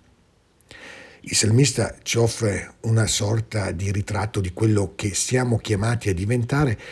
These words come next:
riflettendo in noi il volto invisibile del Padre che è nei cieli.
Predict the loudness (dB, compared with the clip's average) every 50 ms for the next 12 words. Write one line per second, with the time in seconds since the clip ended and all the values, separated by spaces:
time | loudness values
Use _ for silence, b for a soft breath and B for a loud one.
0 | B B B -2 4 4 4 4 6 6 6 6 4 -4 -10 _ 6 6 8 8
1 | 6 4 2 2 0 0 0 2 4 6 6 6 6 6 4 4 2 0 -2 -4
2 | -2 -2 -2 -4 -4 -2 0 0 2 2 2 0 -2 -2 -2 -2 -2 0 -2 -2
3 | -2 -2 -2 -4 -4 -4 -4 -2 -2 -2 -2 -2 -2 0 0 -2 -2 -2 -4 -4
4 | -4 -6 -8 -8 -8 -8 -10 -12 -12 -12 -10 -8 -10 -10 -8 -8 -8 -8 -6 -6
5 | -8 -8 -6 -8 -8 -8 -10 -12 -14